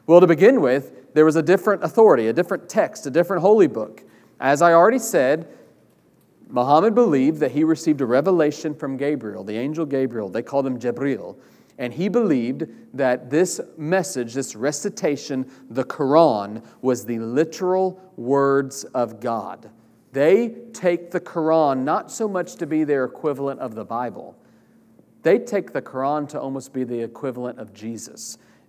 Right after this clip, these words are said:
His words are literally the revelation of God's will. That's the sort of seriousness with which they take it. The Quran emphasizes three things. One God, we call that monotheism.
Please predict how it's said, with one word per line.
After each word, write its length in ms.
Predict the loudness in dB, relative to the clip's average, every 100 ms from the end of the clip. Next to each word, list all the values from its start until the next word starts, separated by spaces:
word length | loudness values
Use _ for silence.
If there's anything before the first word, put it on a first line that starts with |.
| _
His 380 | -6 0 0 2
words 400 | 4 6 4 0
are 180 | -2
literally 1160 | -2 -2 0 2 2 0 -2 -2 -2 -2 -4 -6 -14 _
the 100 | -6
revelation 840 | -2 0 0 0 0 -2 -6 -10 -10
of 160 | -8
God's 360 | -4 -4 -4 -6
will. 320 | -4 -4 -4
That's 300 | -6 -6 -6
the 120 | -10
sort 440 | -10 -14 -8 -6 -6
of 80 | -8
seriousness 800 | -8 -4 -4 -4 -8 -10 -10 -16 -20 -10
with 180 | -10 -4
which 280 | -6 -4 -8
they 120 | -8
take 380 | -8 -10 -10 -14
it. 220 | -20 -20 _ _ _ _ _ _
The 360 | 0 0 -2 -10
Quran 680 | -6 -2 4 6 6 4 0
emphasizes 800 | -4 -4 -4 0 0 -2 -8 -8
three 220 | -6 -6
things. 580 | -6 -12 -14 -18 -20 -20 _ _ _ _ _ _ _ _ _
One 300 | 2 4 4
God, 440 | 2 0 -6 -16 -18 -8
we 100 | -4
call 200 | 0 2
that 160 | 2 -2
monotheism. 720 | -6 -6 -6 -8 -10 -20